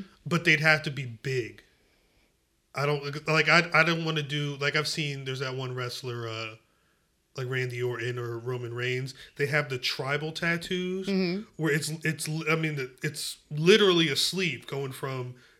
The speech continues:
Speaker 1: their shoulder to their,
Speaker 2: Yeah, I've seen
Speaker 1: their
Speaker 2: those.
Speaker 1: wrist of just wild. And it's funny to see, like, not even watching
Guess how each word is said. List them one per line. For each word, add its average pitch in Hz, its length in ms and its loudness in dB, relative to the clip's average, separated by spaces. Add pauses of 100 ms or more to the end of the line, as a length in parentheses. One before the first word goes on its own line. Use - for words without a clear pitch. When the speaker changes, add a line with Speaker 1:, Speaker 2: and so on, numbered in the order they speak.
Speaker 1:
their 139 120 -4
shoulder 156 500 0
to 156 160 -6
their, 165 100 2
Speaker 2:
Yeah, 180 120 8
I've 147 100 2
seen 143 220 0
Speaker 1:
their 135 80 -2
Speaker 2:
those. 156 80 0
Speaker 1:
wrist 139 180 -2 (220)
of 143 160 -2
just 135 600 -2 (640)
wild. 151 500 0
And 170 220 0
it's 170 160 2
funny 180 380 0
to 165 120 0
see, 156 380 -6
like, 160 160 0
not 196 160 -2
even 175 240 -4
watching 151 560 -4